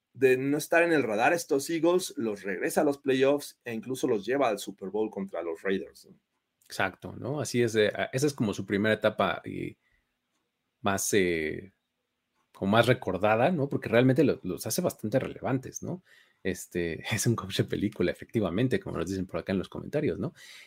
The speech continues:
Speaker 2: Este, eh, el asunto es que, ¿ves? Tenía esta, estos contrastes, Dick Ver-, Dick Vermeil, ¿no? Entre ser el tipo súper exigente y súper duro y demás,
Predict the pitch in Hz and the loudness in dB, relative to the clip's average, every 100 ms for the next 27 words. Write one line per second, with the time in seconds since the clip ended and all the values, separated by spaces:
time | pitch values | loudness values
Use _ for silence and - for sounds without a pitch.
0 | _ 110 101 - 107 98 98 92 87 - | _ 4 4 4 4 6 4 2 -2 -8
1 | _ _ _ _ _ _ _ - 110 98 | _ _ _ _ _ _ _ -2 0 0
2 | 95 92 90 90 92 - _ _ _ _ | 0 0 0 0 -2 -6 _ _ _ _
3 | _ _ _ _ 156 139 196 233 208 - | _ _ _ _ 6 8 8 8 6 2
4 | - - - - 120 143 175 - - _ | -14 -16 -14 -12 6 8 8 0 -6 _
5 | _ _ _ _ _ _ _ _ _ _ | _ _ _ _ _ _ _ _ _ _
6 | _ _ _ _ _ - 143 - 135 135 | _ _ _ _ _ -20 -20 -20 -18 2
7 | 147 165 202 196 226 151 202 175 123 117 | 6 8 6 6 2 4 4 6 6 6
8 | 107 - 95 101 101 95 92 110 110 104 | 2 0 -6 -2 -2 -2 -6 0 0 2
9 | 85 80 87 156 202 - 127 120 113 - | 0 -4 2 2 2 -2 -2 4 4 8
10 | 160 190 214 _ _ _ _ _ - - | 8 8 4 _ _ _ _ _ -14 -4
11 | 127 156 147 139 143 147 147 139 110 - | -2 0 0 2 4 6 6 4 -6 -8
12 | - - 131 135 127 107 - 117 110 123 | -2 2 4 6 4 2 -2 -2 2 4
13 | 113 101 185 - | 4 2 -2 -4